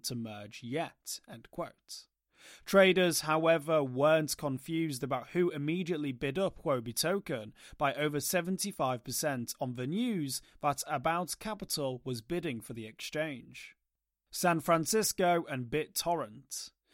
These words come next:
While in San Francisco, Sun bought the company behind BitTorrent, the once popular peer-to-peer file sharing protocol, for one hundred and forty million dollars.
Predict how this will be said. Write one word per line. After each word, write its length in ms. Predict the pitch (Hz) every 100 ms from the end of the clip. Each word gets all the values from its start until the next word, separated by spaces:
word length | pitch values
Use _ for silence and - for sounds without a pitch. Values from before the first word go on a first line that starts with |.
| - -
While 300 | 139 151 156
in 100 | 143
San 260 | 135 156 139
Francisco, 800 | 143 123 - 202 - 151 127 123
Sun 360 | - 214 208 190
bought 220 | 185 147
the 80 | 147
company 400 | 160 147 147 143
behind 480 | 131 120 113 110
BitTorrent, 840 | 120 110 - 156 190 147 104 - - - -
the 120 | 170
once 380 | 170 185 185 -
popular 500 | - 175 - 170 160
peer-to-peer 840 | - 156 160 147 156 - 139 127
file 340 | 123 139 120 117
sharing 440 | - 120 107 107
protocol, 760 | 104 165 190 - 151 117 120 - - -
for 160 | 196
one 280 | 156 170 185
hundred 400 | 147 151 139 139
and 160 | 135 127
forty 380 | 127 117 - 123
million 480 | 110 104 104 101
dollars. 720 | 104 151 185 120 - - -